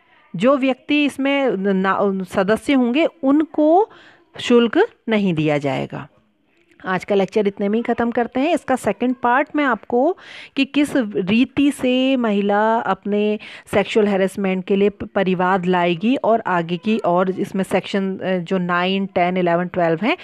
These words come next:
उनको हम आगे करेंगे। इसमें आगे नेक्स्ट टॉपिक में पढ़ेंगे कि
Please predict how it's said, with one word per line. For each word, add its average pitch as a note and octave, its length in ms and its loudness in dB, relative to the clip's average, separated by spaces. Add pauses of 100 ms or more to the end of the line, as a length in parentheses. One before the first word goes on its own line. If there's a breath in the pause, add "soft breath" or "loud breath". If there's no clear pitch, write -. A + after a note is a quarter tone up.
(340 loud breath)
उनको D4+ 380 2
हम C#4+ 220 2 (100)
आगे G3+ 260 2
करेंगे। F#3+ 480 2
इसमें G#3 380 0
आगे F#3 340 2
नेक्स्ट G3 340 -2 (180)
टॉपिक F3+ 360 -2
में D4+ 160 0 (340 loud breath)
पढ़ेंगे F#3+ 400 0
कि D#4 180 0